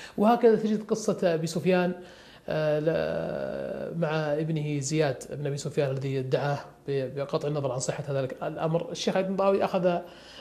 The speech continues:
آه، سطرين فقط من، من مجيء زياد بن أبيه إلى عمر بن الخطاب وقول أبي سفيان ل-، لعلي رضي الله عنه:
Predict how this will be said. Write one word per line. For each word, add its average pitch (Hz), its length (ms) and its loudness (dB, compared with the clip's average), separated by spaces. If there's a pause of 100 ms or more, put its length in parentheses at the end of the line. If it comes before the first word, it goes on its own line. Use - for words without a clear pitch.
(120)
آه، 165 320 2
سطرين 190 460 4
فقط 160 360 -2
من، 147 240 -4 (380)
من 160 60 0
مجيء 165 280 2
زياد 160 260 4
بن 160 80 -2
أبيه 156 200 0
إلى 156 80 2
عمر 151 160 0
بن 147 80 0
الخطاب 143 500 0
وقول 147 300 0
أبي 143 160 -4
سفيان 147 460 0
ل-، 135 280 -2
لعلي 151 220 2
رضي 143 220 -2
الله 139 220 0
عنه: 143 200 -4